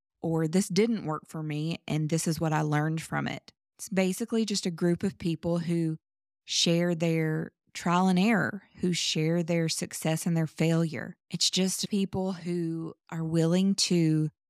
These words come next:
go through life with you and help you navigate so you don't make the same mistakes that they did.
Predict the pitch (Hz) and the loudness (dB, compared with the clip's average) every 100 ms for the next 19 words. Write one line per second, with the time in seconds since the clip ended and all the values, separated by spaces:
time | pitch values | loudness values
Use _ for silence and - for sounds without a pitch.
0 | _ _ _ 180 170 175 196 190 160 160 | _ _ _ -2 0 0 0 0 0 -2
1 | - 214 226 240 247 - 185 175 170 - | -2 -4 2 2 2 2 2 2 0 -4
2 | - - - 185 180 190 190 170 160 160 | -10 -16 -2 0 0 0 2 4 2 0
3 | 185 202 220 240 - - _ _ _ - | 0 2 2 0 -4 -16 _ _ _ -4
4 | 208 202 233 226 220 - 208 208 196 190 | 2 4 4 4 2 2 0 2 4 2
5 | - 180 - 175 165 151 147 - | 2 -2 0 0 0 0 -2 -6